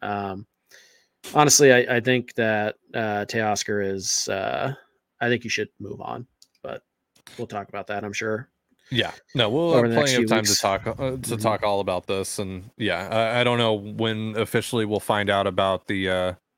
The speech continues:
Speaker 2: the qualifying offer and what they're, they're going to do with that. Um, it's just trying to read between the lines. It seems like maybe they're going to extend him the qualifying offer, but they think that he's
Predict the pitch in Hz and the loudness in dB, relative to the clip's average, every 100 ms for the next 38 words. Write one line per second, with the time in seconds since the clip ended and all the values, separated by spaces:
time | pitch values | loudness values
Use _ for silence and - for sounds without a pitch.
0 | _ _ - 113 104 98 110 101 98 95 | _ _ -6 0 0 0 -2 -2 -2 -2
1 | 107 98 92 92 90 98 92 92 - 104 | -4 -4 -4 -6 -6 -4 -4 -6 -4 -4
2 | 92 95 92 90 101 98 101 - 107 107 | -2 -4 -4 -4 -4 -2 -2 0 0 0
3 | - _ _ _ _ _ - 101 101 98 | -4 _ _ _ _ _ 0 2 4 2
4 | 95 95 - 104 - - - - - - | -2 -6 -6 -4 -4 -4 -6 -8 -10 -18
5 | - - 120 113 - - - 101 113 123 | -18 -6 -4 -4 -6 -6 -2 -2 -2 0
6 | 139 139 127 - 156 151 151 139 117 - | 0 -2 -4 -4 -4 -2 -2 -2 -4 -4
7 | 123 110 95 98 113 120 120 123 123 127 | -2 -2 0 0 0 0 0 -2 -2 -4
8 | 123 - 123 127 123 - 127 123 127 120 | -4 -4 -4 -4 -2 0 0 0 0 0
9 | 123 120 107 98 - 107 - 95 104 92 | 0 -2 -2 -4 -4 -2 -2 -2 -2 -4
10 | - | -8